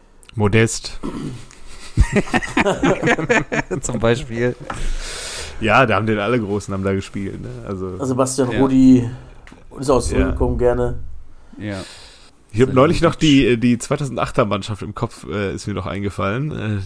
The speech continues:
Speaker 1: die, die Helden von der Her-, Herbstmeisterschaft. Ähm,
Speaker 2: Mhm.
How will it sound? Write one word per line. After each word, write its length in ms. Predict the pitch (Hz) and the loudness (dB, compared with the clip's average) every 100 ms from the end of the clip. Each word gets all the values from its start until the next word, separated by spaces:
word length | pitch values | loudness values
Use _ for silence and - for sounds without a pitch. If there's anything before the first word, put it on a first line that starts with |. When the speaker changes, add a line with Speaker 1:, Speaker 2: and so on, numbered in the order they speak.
| - | -4
Speaker 1:
die, 220 | 104 98 | -4 -4
die 120 | 101 | -4
Helden 360 | 95 113 113 107 | -4 -4 -4 -6
von 420 | 107 101 98 107 | -4 -4 -6 -8
der 180 | - 101 | -8 -6
Her-, 180 | 98 82 | -4 -4
Herbstmeisterschaft. 960 | 104 117 - 95 - 95 110 127 - - | -4 -6 -6 -8 -6 -6 -6 -8 -12 -10
Ähm, 360 | 104 98 98 95 | -4 -4 -4 -6
Speaker 2:
Mhm. 380 | 98 98 110 | -6 -2 -2